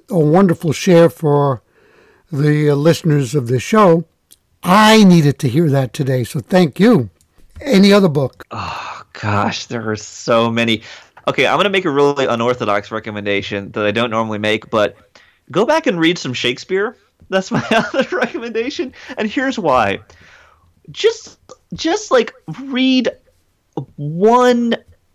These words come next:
Speaker 2: act or even one scene of Shakespeare along with some annotations beside it, and you will realize what the human mind and spirit is capable of achieving.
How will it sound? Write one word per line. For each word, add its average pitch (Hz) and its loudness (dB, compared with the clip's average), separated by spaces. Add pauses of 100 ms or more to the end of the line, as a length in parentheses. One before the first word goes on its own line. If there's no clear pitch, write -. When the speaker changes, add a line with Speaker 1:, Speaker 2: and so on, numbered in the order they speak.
(160)
Speaker 2:
act 175 -2 (120)
or 190 4
even 254 2
one 185 -4
scene 151 -2
of 110 -2
Shakespeare 123 -4
along 117 -2
with 123 -8
some - -12
annotations 110 -4
beside 90 -8
it, - -8 (560)
and 135 -4
you 240 -4
will 190 -2 (160)
realize 120 0 (200)
what 170 -8
the 117 -2
human 170 -4
mind 143 -2
and 104 -6
spirit 175 -2
is 110 -8
capable 117 -4
of 90 -4
achieving. 90 -4